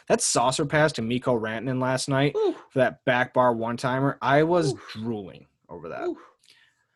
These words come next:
Speaker 2: Earlier on, in, when he was just wheeling around the zone, and he just finds a spot in the slot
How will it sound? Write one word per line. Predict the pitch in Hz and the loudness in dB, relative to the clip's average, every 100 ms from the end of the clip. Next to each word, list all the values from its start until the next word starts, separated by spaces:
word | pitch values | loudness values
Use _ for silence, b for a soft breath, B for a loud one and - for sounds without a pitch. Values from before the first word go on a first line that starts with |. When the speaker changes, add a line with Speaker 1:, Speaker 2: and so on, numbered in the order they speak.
| b b _ _ _ _ - | b b _ _ _ _ -2
Speaker 2:
Earlier | 147 175 202 127 | 2 4 4 4
on, | 131 131 | 4 2
in, | - 123 120 - | -2 -4 -4 -2
when | 120 123 | 0 0
he | |
was | 131 | -2
just | 123 117 | -6 -6
wheeling | 110 120 123 120 | -4 0 0 0
around | 110 110 113 | 2 0 0
the | 107 | -2
zone, | 104 107 107 98 - _ _ _ | -2 0 -2 -4 -12 _ _ _
and | 110 | -4
he | 104 | -4
just | 110 - | -4 -6
finds | - 113 107 113 | -4 0 0 0
a | 101 | -6
spot | - 107 107 | -4 -2 -2
in | 110 110 | -2 -2
the | 104 | -2
slot | - - 98 95 92 | -4 -2 0 2 0